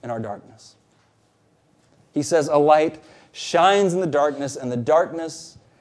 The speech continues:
has not overcome it." The good news of the gospel is that, that on the cross, Jesus was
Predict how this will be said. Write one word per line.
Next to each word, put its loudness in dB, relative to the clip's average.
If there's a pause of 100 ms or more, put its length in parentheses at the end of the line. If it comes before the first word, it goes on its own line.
has 4
not 2
overcome -4
it." -12 (2000)
The 0
good 10
news 8
of 0
the 0
gospel 2
is 0
that, -2
that 0
on -2
the 0
cross, 0 (920)
Jesus 6
was 4